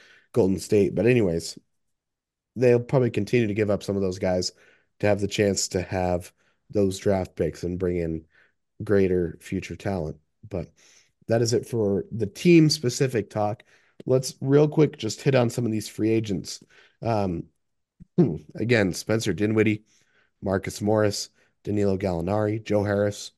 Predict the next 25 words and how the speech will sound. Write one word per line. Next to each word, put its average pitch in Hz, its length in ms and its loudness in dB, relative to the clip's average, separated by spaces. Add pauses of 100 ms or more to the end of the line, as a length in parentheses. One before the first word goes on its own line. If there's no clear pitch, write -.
(460)
Victor 110 220 -4
Oladipo, 101 600 -2 (200)
Killian 113 280 2
Hayes, 101 420 -2 (500)
Danuel 107 300 2
House 101 220 0
Junior, 101 380 0
Robin 95 340 0
Lopez, 90 480 -4 (500)
James 98 280 0
Bouknight, 101 600 -2
Corey 104 240 -2
Joseph, 92 400 -4
Furkan 92 480 -8
Korkmaz, 101 560 -4
and 82 80 -10
Harry 90 240 -8
Gi-, 95 160 -6 (260)
Harry 110 220 0
Giles 101 380 -2 (340)
the 92 100 -4
third. 101 440 0 (240)
All 117 200 2
those 113 240 0
guys 104 440 -4